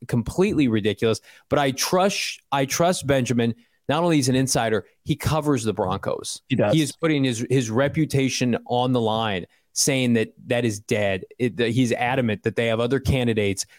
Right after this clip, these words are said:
Speaker 1: They could circle back to Harbaugh. They could try to hit a home run with that. But it, it seems like, number one, they never prioritize Sean as their first choice. And I think you and I would believe, we, we'd be naive not to believe that,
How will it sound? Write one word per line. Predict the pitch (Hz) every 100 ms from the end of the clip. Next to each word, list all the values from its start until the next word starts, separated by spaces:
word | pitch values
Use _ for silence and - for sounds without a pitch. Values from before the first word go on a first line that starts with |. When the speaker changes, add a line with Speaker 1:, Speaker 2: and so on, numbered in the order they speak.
| _
Speaker 1:
They | 127 131
could | 151 -
circle | - 139 151
back | 127 131 131 -
to | 123
Harbaugh. | 117 110 98 104 104
They | 107
could | 120
try | - 120
to | 117
hit | 120
a | 110
home | 123 120
run | 123 127
with | 117
that. | 107 104 - _ _ _
But | 139 123 -
it, | 127 -
it | 135 -
seems | 151 156 147
like, | 135 113 - _ _ 123
number | 123 120
one, | 127 131
they | 120
never | 113 123 127
prioritize | - 117 113 117 120 107 -
Sean | 120 113
as | 110 -
their | 95
first | - 117 -
choice. | 117 110 135 - - _ _ -
And | 110
I | 113
think | 117 120
you | 127
and | 135
I | 139
would | 139
believe, | 147 156 165 143 127 - _ _ _ _
we, | - 123
we'd | 131 127
be | 131
naive | 131 131 143
not | 131 160 170
to |
believe | 135 127 117 117
that, | 117